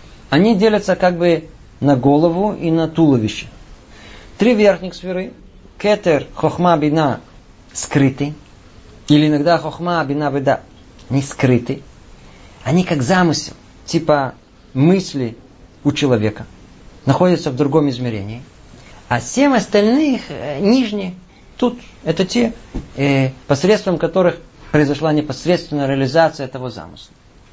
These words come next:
Э, Тора начинается не с первой буквы Алеф, а со второй Бет.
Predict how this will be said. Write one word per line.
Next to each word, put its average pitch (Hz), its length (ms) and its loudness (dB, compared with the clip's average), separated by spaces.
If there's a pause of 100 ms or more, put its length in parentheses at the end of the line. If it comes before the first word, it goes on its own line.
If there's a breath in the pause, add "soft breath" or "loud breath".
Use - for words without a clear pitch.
(580)
Э, 143 320 2 (400)
Тора 196 320 4
начинается 240 640 -4
не 233 180 -2
с 269 80 -8
первой 202 380 0
буквы 180 640 -2 (400)
Алеф, 180 440 0
а 139 120 -8
со 156 140 -10
второй 151 420 -2
Бет. 113 240 -8